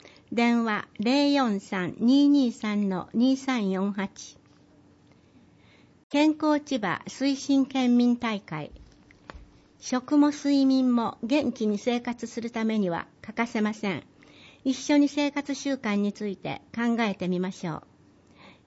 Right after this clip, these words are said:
日時、十一月十七日日曜、十四時開演、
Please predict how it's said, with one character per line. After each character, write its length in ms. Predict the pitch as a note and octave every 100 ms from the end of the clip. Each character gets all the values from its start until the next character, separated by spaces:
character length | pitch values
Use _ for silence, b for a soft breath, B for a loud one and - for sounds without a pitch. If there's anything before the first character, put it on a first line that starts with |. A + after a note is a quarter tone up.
| -
日 300 | C4+ C4+ A3+
時、 240 | F#3 F3 - G#3
十 200 | B3 C4+
一 200 | C4 B3
月 260 | B3 B3
十 220 | A#3 B3
七 240 | B3 - A#3+
日 380 | A3+ A3 F#3 -
日 340 | G#3+ G#3+ G#3+
曜、 300 | G#3 E3+ - - _ b b b
十 300 | G3 C4+ D4
四 160 | D4 C#4+
時 140 | G3
開 340 | F#3 G#3+ G3+ G3
演、 220 | F#3 E3+